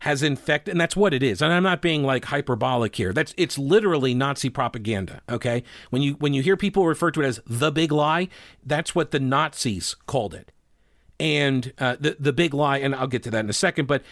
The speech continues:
this has now infected all of the, quote, mainstream media, this legacy media coverage. And it indicates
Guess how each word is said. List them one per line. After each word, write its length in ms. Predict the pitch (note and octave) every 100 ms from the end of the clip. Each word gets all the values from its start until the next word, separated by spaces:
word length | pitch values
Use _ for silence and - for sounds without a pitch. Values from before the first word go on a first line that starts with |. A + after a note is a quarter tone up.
| - -
this 180 | G#3 -
has 240 | A3+ D3+
now 220 | E3 F3
infected 920 | E3+ D3 B2 - G3+ G3+ - A2+ G2+ - - - -
all 380 | G3+ G#3 A3 G3+
of 260 | F3+ E3 C#3+
the, 160 | D3+
quote, 340 | C#3+ E3+ D#3 C3
mainstream 760 | C#3 E3+ F#3 - F3 F3 C#3+
media, 560 | C#3 D#3+ F3 E3+ F3 F3
this 160 | C#3 -
legacy 480 | C3+ D3+ E3 D#3+
media 340 | D3 D3 D3+ C#3
coverage. 460 | - C#3 A2+ F2+
And 100 | D3+
it 120 | D#3 D#3+
indicates 600 | A3 G3+ D3 A#2+ A#2